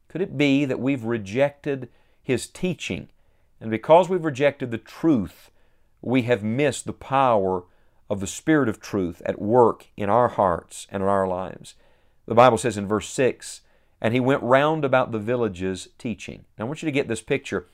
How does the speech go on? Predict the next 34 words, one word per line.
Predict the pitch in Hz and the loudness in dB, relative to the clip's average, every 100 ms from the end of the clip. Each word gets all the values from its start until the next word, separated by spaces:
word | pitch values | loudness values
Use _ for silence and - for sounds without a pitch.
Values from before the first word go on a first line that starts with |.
| - | -6
He's | 123 | -4
been | 113 208 | -2 -4
teaching | - 185 - 127 | -4 -8 -6 -6
in | 113 | -4
his | 104 | -4
own | 110 90 | -4 -4
hometown. | 98 87 - 92 - - _ _ _ _ _ _ _ _ | -6 -6 -6 -6 -8 -16 _ _ _ _ _ _ _ _
Think | - 202 208 | -4 -2 -2
of | 131 | -4
the | 117 | -6
truth | - 131 110 | -6 -6 -2
they've | 101 92 | -2 -2
heard. | 87 69 - _ _ _ | -2 -4 -8 _ _ _
Think | - 185 226 | -2 -2 2
of | 170 110 | 2 4
the | 110 | 2
lessons | 101 120 165 156 104 90 98 120 - - - _ 117 | 4 4 2 0 -4 -4 -8 -12 -20 -20 -20 _ 2
they | 127 | 4
were | 139 127 | 6 2
privy | - 147 127 117 | 0 0 2 -2
to. | - 85 85 | -4 -6 -4
But | 104 120 | -2 -2
because | 123 - - 139 110 | -4 -6 -2 -2 -2
they | 131 156 | -2 -2
rejected | 185 151 190 202 - 92 | -2 -2 -4 -6 -6 -4
it, | 92 69 | -4 -4
Jesus | 98 123 107 95 | -6 -6 -6 -6
moved | 110 117 | -6 -6
on. | 131 107 82 - _ _ _ _ _ | -8 -8 -10 -14 _ _ _ _ _
He | 143 | -2
goes | 135 170 123 | 4 4 4
to | - | 4
other | 151 156 135 | 4 4 0
places. | - 110 90 - - - | 0 0 0 -4 -14 -16